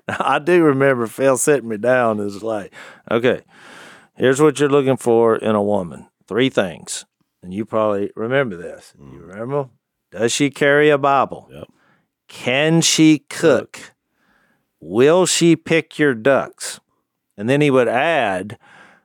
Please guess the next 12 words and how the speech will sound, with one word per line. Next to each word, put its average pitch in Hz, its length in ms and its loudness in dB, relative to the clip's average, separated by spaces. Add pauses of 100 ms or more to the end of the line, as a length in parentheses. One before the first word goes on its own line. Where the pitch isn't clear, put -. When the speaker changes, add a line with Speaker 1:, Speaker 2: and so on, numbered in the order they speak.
(160)
Speaker 1:
"'Cause 82 120 -14
if 82 100 -14
she 127 160 0
don't 131 200 2
pick 131 240 0
your 113 80 0
ducks, 127 380 2
she'll 87 160 -4
pick - 300 -2
your 104 100 -4
pocket." - 500 -6
<laughs> - 60 -20